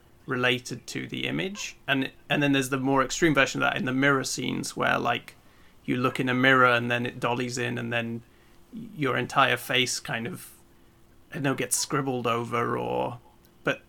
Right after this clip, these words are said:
but that also kind of reads as becomes burned, or your eyes can't start, like, wheeling in their sockets in the kind of mad way. And it, it has, like,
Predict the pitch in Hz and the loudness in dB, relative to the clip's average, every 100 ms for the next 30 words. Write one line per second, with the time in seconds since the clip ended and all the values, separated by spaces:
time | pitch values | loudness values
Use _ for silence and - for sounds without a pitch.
0 | 151 143 131 123 208 147 139 123 127 123 | -6 2 4 4 0 0 -2 -2 -2 -4
1 | 123 127 - 139 143 123 135 131 127 123 | -4 -8 -6 -2 0 -2 0 2 2 2
2 | 123 127 123 127 123 123 131 135 131 - | 0 -4 -4 -4 -4 0 4 6 4 0
3 | 131 - - - - - 123 - 135 139 | -2 -2 -6 -4 -4 -2 -4 -4 -2 0
4 | 135 131 123 123 120 123 131 143 - - | 0 -2 -2 -4 -2 -4 -4 -6 -6 -10
5 | - - 139 - 131 123 - - - - | -10 -10 -10 -8 -10 -10 -14 -20 -20 -20
6 | _ 139 120 123 131 135 123 123 127 123 | _ -6 -4 -4 -6 -4 -2 -2 -2 -4
7 | 127 - - - - 139 - 131 135 - | -8 -10 -20 -18 -12 -12 -8 -4 -4 -4
8 | 120 117 - | -6 -6 -10